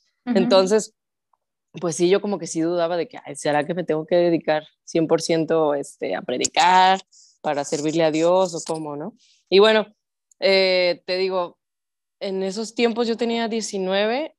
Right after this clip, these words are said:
Speaker 2: y salió un concurso internacional de un periódico que se llama Publimetro, Metro, creo que en otros países, está en
Speaker 1: Sí.
Speaker 2: muchos países.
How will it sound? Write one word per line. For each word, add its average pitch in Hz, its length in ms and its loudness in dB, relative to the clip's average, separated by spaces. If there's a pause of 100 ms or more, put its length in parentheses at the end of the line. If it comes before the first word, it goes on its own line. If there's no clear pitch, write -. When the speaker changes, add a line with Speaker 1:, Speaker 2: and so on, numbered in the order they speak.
Speaker 2:
y 190 100 -4
salió 180 360 4
un 190 100 2
concurso 208 580 2
internacional 170 760 -2
de 185 120 -2
un 180 160 -4
periódico 185 320 -2 (100)
que 175 60 -12
se - 120 -4
llama 170 260 0
Publimetro, 160 760 -2 (520)
Metro, 175 480 2
creo 175 160 0
que 151 680 -2
en 156 80 -4
otros 170 240 -8
países, 170 540 -2 (360)
está - 160 -2
en 190 60 2
Speaker 1:
Sí. 247 60 4
Speaker 2:
muchos 226 220 0
países. 175 380 -4